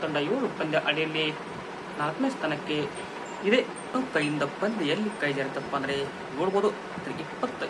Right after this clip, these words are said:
ಏಳು ಬಾಲ್‌ಗೆ ಐವತ್ತೆರಡು ರನ್ ಅವಶ್ಯಕತೆ ಇತ್ತು. ಹೀಗಾಗಿ ಧೋನಿ ಕ್ರೀಸ್‌ಗೆ ಬಂದು ಇದೀಗ ಪಟ ಪಟ ಒಂದು ನಾಲ್ಕು ಫೋರ್ ಮತ್ತು ಒಂದು ಸಿಕ್ಸರ್ ಸಹಿತ ಇನ್ನೂರ ಮೂವತ್ತಾರು ಸ್ಟ್ರೈಕ್ ರೇಟಲ್ಲಿ ಬ್ಯಾಟ್ ಮಾಡಿ ಈ ಒಂದು ಪಂದ್ಯವನ್ನ ಸಿ ಎಸ್ ಕೆ ತಂಡದ ಕಡೆ ತೆಗೆದುಕೊಂಡು ಹೋದ್ರು. but ಇನ್ನೊಂದು ಸೋಲಿಗೆ ಏನು ಕಾರಣಪ್ಪ ಅಂದ್ರೆ,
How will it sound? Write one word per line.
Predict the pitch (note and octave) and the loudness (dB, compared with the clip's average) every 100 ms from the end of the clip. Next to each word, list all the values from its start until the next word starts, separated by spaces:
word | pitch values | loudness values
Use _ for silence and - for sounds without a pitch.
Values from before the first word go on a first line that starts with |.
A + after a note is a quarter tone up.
| E3 | 0
ಏಳು | G#3 G#3 | 2 2
ಬಾಲ್‌ಗೆ | D3+ C#3+ | 0 -2
ಐವತ್ತೆರಡು | D3 F3 G#3+ G3+ D3+ C#3 | -2 -2 -2 -2 0 0
ರನ್ | C3+ | -2
ಅವಶ್ಯಕತೆ | F3 F#3 - G#3 G3+ | -2 -2 0 2 2
ಇತ್ತು. | - G#3 | 2 0
ಹೀಗಾಗಿ | - - - - - A#3 D3 | -2 -8 -8 -6 -6 -6 -4
ಧೋನಿ | E3 A#3+ C#4+ | 0 0 0
ಕ್ರೀಸ್‌ಗೆ | - D#3 - D3+ | -2 -4 -2 -2
ಬಂದು | D3 C#3+ | 0 -2
ಇದೀಗ | C#3 - C#3+ C#3+ - - - - - - - - | -2 2 4 4 2 -8 -10 -10 -10 -8 -10 -8
ಪಟ | - A#3+ | -4 -4
ಪಟ | - D3 | -4 -4
ಒಂದು | C3+ C3 | -2 2
ನಾಲ್ಕು | C#3+ A#3 - - C#3+ - | 4 4 2 -6 -4 4
ಫೋರ್ | G#3+ B3 - - | 6 6 0 -6
ಮತ್ತು | - | -4
ಒಂದು | C#3 C#3+ | -4 -4
ಸಿಕ್ಸರ್ | - - B3+ | -6 -4 -4
ಸಹಿತ | - D#3 D3 C#3+ C#3 - | -4 -4 0 2 0 0
ಇನ್ನೂರ | G3 A3+ | -2 0
ಮೂವತ್ತಾರು | C#3 D3+ G#3+ C4 E3 C#3+ | 0 2 2 2 2 2
ಸ್ಟ್ರೈಕ್ | D3+ C#3+ | 0 -4
ರೇಟಲ್ಲಿ | C#3 C#3 C3 | -4 -4 0
ಬ್ಯಾಟ್ | D3+ A#3 G#3+ | 2 2 2
ಮಾಡಿ | D3+ C#3 C3 - - - - D3 | 2 2 2 -4 -8 -10 -6 -2
ಈ | |
ಒಂದು | D3 | 0
ಪಂದ್ಯವನ್ನ | C#3+ A#3 - C#3+ C#3 C#3 C#3 - | 0 -4 -2 0 4 6 6 4
ಸಿ | F#3+ | 0
ಎಸ್ | B3+ - | 0 0
ಕೆ | |
ತಂಡದ | - C#3 C#3 | -2 -2 -2
ಕಡೆ | C#3 C#3 C#3 - - | 0 0 -2 -6 -4
ತೆಗೆದುಕೊಂಡು | D3 G3+ G#3 G3+ | 2 2 4 4
ಹೋದ್ರು. | G#3 | 4
but | A3 - - - - D3 - - - - | 4 -2 -10 -10 -8 -8 -8 -8 -10 -6
ಇನ್ನೊಂದು | F3+ A3 B3 - | -2 0 -2 -2
ಸೋಲಿಗೆ | D#3 D3 C#3+ | -2 -2 0
ಏನು | C#3+ | 0
ಕಾರಣಪ್ಪ | C#3+ C#3 C3+ D3 | 2 2 0 0
ಅಂದ್ರೆ, | C#3 C#3 | 0 2